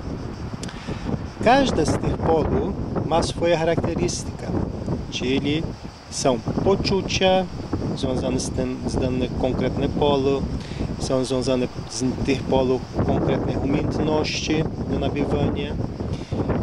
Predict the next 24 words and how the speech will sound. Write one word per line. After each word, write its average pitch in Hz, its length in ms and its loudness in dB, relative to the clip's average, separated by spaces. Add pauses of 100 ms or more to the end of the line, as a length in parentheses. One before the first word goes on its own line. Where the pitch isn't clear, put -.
(120)
i - 40 0
też 156 380 2
jest - 280 0 (120)
konkretna 151 440 2
wibracja, 170 640 2
czyli 127 240 0
dana 127 280 0
kolor, 143 520 6 (340)
który 120 200 -2
my 135 480 2 (300)
właśnie 139 580 -2 (520)
przeżywamy 139 720 4
i 147 360 2
wycie-, - 440 0 (200)
czerpamy 175 720 4 (180)
z - 140 -2
tych 135 220 2
pol 135 280 2
doświadczenia 120 880 0 (680)
dla 123 160 0
swoje 143 360 0
życie. 147 400 -2 (800)
Inne 123 220 0
słowa, 160 600 4